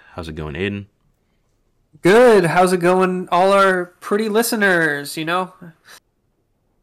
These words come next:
Speaker 1: All
Speaker 2: I,
Speaker 1: right.
Speaker 2: I don't
Speaker 1: That
Speaker 2: know where
Speaker 1: was,
Speaker 2: I went
Speaker 1: that
Speaker 2: with
Speaker 1: was,
Speaker 2: that.
Speaker 1: that was strange.
Speaker 2: <laughs>
Speaker 1: A little weird. I swear the first time we did this,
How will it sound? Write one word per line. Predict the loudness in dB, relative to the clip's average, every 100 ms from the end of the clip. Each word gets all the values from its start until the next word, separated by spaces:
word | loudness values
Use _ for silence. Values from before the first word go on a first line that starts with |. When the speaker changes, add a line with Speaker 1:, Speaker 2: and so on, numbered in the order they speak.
| _ _
Speaker 1:
All | -18 -14 -12 -10 -6
Speaker 2:
I, |
Speaker 1:
right. | -2 -2 -2
Speaker 2:
I |
don't | -2 -4
Speaker 1:
That |
Speaker 2:
know | -4
where | -4 -6
Speaker 1:
was, | -8
Speaker 2:
I |
went | -8
Speaker 1:
that | -8 -8 -10
Speaker 2:
with |
Speaker 1:
was, | -10
Speaker 2:
that. |
Speaker 1:
that | -4
was | -4
strange. | -2 -4 -4 -6
Speaker 2:
<laughs> | -4
Speaker 1:
A | -6 -8 -20 -14 -6 -6 -2
little | -2 2
weird. | 4 2 2 -4 -20 -20 -20 -20 _
I | -8
swear | -2 4 6 6
the | 2
first | 0 -2 -2
time | -4 -2
we |
did | -4 -4
this, | -6 -8 -16